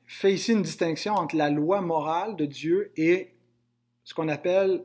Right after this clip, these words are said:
un commandement positif. Qu'est-ce que c'est la, la, la différence entre la loi morale et un commandement positif ? La loi morale, c'est une loi qui est universelle, c'est-à-dire qui, qui, qui s'applique à tous les hommes et qui est perpétuelle, qui est, qui est pour toujours. Jésus dit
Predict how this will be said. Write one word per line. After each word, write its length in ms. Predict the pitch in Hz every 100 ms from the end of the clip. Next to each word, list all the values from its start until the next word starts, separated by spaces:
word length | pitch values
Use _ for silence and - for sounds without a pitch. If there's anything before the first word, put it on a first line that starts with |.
| -
un 140 | 147
commandement 680 | - 196 185 165 156 170 185 - - _ _
positif. 960 | 196 175 147 139 - 135 - - - _ _ _ _ _ _ _ _ _ _
Qu'est-ce 220 | 190 185
que 80 | 185
c'est 160 | - 220
la, 240 | 175 151
la, 240 | 156 147 143
la 100 | 143
différence 380 | - 160 190
entre 160 | 160 143
la 100 | 143
loi 180 | 147 165
morale 360 | 156 165 180
et 20 | 151
un 100 | 143
commandement 460 | 156 147 147 160
positif ? 500 | 156 143 - - 131
La 120 | 151
loi 160 | 196 254
morale, 500 | 220 196 220 302 277
c'est 480 | - - 214 226 226 _ _ _ 160
une 140 | 156
loi 180 | 180 214
qui 140 | 170
est 100 | 170
universelle, 720 | 208 208 170 - 147 131 196 233 _ _ _ _ _
c'est-à-dire 400 | 139 135 147 147
qui, 400 | - 151 151 147
qui, 180 | - 143
qui 120 | -
s'applique 320 | 156 147 180
à 80 | 160
tous 100 | 165
les 220 | 151 135
hommes 160 | 156 190
et 80 | 156
qui 140 | 175
est 60 | 170
perpétuelle, 600 | 202 - 175 156 139 117 - _ _
qui 180 | - 156
est, 60 | 147
qui 120 | 160
est 40 |
pour 160 | 151 165
toujours. 460 | 170 151 151 135 -
Jésus 340 | 139 147 160 160
dit 320 | 151 202